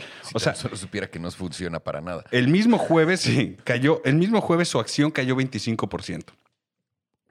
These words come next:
Speaker 2: Llevan este, o sea, esta semana iban abajo treinta y tres por ciento. Y va más de ochenta por ciento abajo en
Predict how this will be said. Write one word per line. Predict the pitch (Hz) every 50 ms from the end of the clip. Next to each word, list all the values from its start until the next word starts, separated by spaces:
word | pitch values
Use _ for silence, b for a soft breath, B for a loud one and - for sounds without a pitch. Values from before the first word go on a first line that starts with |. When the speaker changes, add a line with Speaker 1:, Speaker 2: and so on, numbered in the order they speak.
| - - - -
Speaker 2:
Llevan | 151 160 175 185 180 180
este, | 170 156 - - 170 143 -
o | -
sea, | 113 - - - - -
esta | 156 156 - - 180
semana | - - 120 117 127 139 139 147 175 220 294 - _ _ -
iban | 127 131 135 127
abajo | - 139 - 143 131
treinta | - 127 120 110 101 110
y | 110
tres | 104 - 123 127 120
por | - 113 98
ciento. | - - 104 87 82 - - - _ B B B B B B B B B B B B B B B B B _ _ _ _ _ _ _
Y | - 156 147 135 127 180
va | 139 147 156 175 202 -
más | - 131 147 151 160 170 165
de | 170
ochenta | 175 170 - - - 175 175 175 - -
por | - - - 123 120
ciento | - - 151 147 151 -
abajo | 135 127 135 131 - 160 - -
en | - 120 120 131 113 -